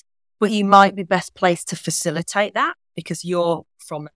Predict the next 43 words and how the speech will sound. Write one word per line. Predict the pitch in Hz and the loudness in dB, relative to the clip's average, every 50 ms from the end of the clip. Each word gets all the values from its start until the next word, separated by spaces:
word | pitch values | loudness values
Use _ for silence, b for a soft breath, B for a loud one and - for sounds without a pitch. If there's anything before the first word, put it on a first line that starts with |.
| _ _ 247 | _ _ -6
area | 254 254 240 240 233 226 220 220 214 - | -6 -4 -4 -4 -2 -2 0 -2 -2 -2
or | 156 151 | -6 -8
you're | 151 151 147 | -8 -8 -8
local | 151 165 185 196 202 208 - - 196 190 | -4 -2 0 0 0 -2 -6 -6 -4 -2
or | 170 165 | -2 -2
you | 170 170 165 165 | -2 -4 -8 -12
can | - - 170 170 165 170 - - - - _ _ | -12 -8 -8 -8 -8 -8 -12 -18 -20 -20 _ _
navigate | 165 170 170 160 160 - 165 160 - 160 156 160 - - | -6 -4 -2 -2 -2 -4 -6 -4 -2 0 0 0 -2 -6
the | - 143 | -8 -8
systems | - - - - - - - 180 170 160 - | -6 -4 -4 -4 -4 -4 -4 -4 -6 -6 -6
a | - | -6
bit | - 143 156 | -6 -6 -6
more | 165 151 147 151 | -6 -8 -6 -6
easily. | 151 151 170 180 - 185 185 208 247 294 311 285 _ _ _ _ _ _ _ _ _ - | -6 -6 -6 -6 -6 -4 -4 -2 -2 -4 -4 -8 _ _ _ _ _ _ _ _ _ 2
But | 220 196 | 2 2
you're | 214 214 202 202 | 4 4 2 2
not | 214 214 214 202 - | 4 4 4 4 4
always | 202 196 190 185 185 185 175 165 - | 4 0 2 2 2 0 0 0 -2
best | - 170 165 - - _ | -2 -4 -4 -4 -8 _
placed | - - 175 170 - - - | -4 -4 -2 -2 -2 -4 -6
to | - | -6
speak | - - - 180 165 - _ - | -6 -6 -4 -6 -6 -6 _ -12
to | - 170 160 | -12 -10 -10
other | 151 151 | -10 -10
people. | - - 170 160 165 - - 143 135 127 131 131 _ _ - | -12 -10 -10 -10 -10 -12 -12 -12 -12 -12 -12 -14 _ _ 6
It | 226 185 | 6 8
might | 190 180 175 - - | 8 8 8 6 4
be | 151 147 | -2 -8
appropriate | - - - 220 233 269 277 - - 311 339 320 - _ | -8 -4 -2 0 0 0 -2 -4 -6 -4 -4 -4 -6 _
because | 170 - - 160 143 - - _ _ _ _ _ | -14 -16 -14 -14 -14 -14 -16 _ _ _ _ _
of | 151 143 151 | -16 -12 -6
language. | 156 165 190 208 220 214 220 226 220 220 220 220 214 - - - | -2 0 0 0 0 -2 -4 -2 -4 -4 -4 -8 -12 -12 -12 -12
You | 156 139 | -8 -6
don't | 139 135 - | -6 -6 -6
want | 143 147 | -8 -10
to | 143 | -10
re-traumatize | 143 151 143 - - - 180 175 185 - - 180 180 175 - - | -10 -10 -10 -10 -8 -6 -6 -6 -6 -6 -4 -4 -4 -4 -4 -6
people | 190 175 175 - 156 147 | -8 -10 -8 -8 -8 -8
or | 147 | -8
exploit | - - - - 208 226 233 - - | -8 -8 -8 -2 0 0 0 0 -2
them. | - 135 135 156 196 220 - B B B B B | -6 -4 -4 -4 -4 -6 -8 B B B B B
But | - 180 | -2 2
ultimately, | 202 208 214 226 220 - - 175 156 - - _ _ - 143 | 4 4 4 4 2 -4 -8 -8 -10 -10 -12 _ _ -20 -20